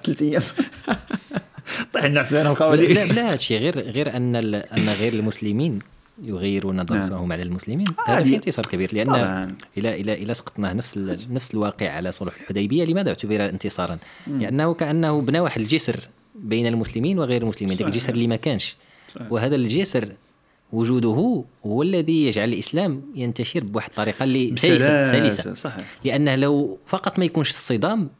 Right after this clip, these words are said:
Speaker 2: لأن الصدام هو اللي كيجعل الآخر يخاف منك ويعتبرك
Speaker 1: مم.
Speaker 2: بأنك يعني،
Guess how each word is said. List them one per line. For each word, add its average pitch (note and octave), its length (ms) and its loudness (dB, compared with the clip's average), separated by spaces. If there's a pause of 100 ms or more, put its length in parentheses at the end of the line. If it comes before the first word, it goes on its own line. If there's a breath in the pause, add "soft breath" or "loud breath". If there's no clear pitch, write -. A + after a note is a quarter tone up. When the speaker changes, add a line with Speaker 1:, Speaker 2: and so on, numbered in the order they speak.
(200)
Speaker 2:
لأن C3 180 0
الصدام C3+ 420 0
هو F3+ 120 2
اللي F3+ 100 0
كيجعل G2+ 280 0
الآخر G#2 420 -6 (100)
يخاف A#2+ 320 -6
منك G#2+ 360 -6
ويعتبرك F2+ 580 -6
Speaker 1:
مم. E2+ 60 -8
Speaker 2:
بأنك E2 400 -8
يعني، E2 380 -10